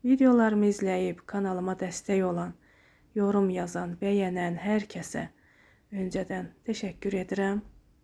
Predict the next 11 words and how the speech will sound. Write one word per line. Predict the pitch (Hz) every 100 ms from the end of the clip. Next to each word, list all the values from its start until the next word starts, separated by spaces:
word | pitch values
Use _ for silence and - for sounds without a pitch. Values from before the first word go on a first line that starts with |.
| _ _ _ _ _ _ _ _ - - - - _ _ _ _ _ _ _ _ _ _ _ _ _ _ _ _ _ _ _ _ _ _ _ _ _ _ _ - - - - -
Acı | 233 226 226
biberi | 196 180 190
də | 185 185 196
doğrayıram. | 190 185 180 185 202 214 - _ _ _ _ _ _ _ _ _ _ _ _ _ _ _ _ _ _ _ _ _ _ _ _ _ _ _ _ _ _ _ _ _ _ _ _ _ _ _ _ _ _ _ _ _ _ -
Mən | 226 226
bir | 220 190
ədəd | 175 170 -
acı | 185 185 180
bibərdən | 180 180 185 185
istifadə | - - 185 175 180
etdim. | 180 170 _ 196 202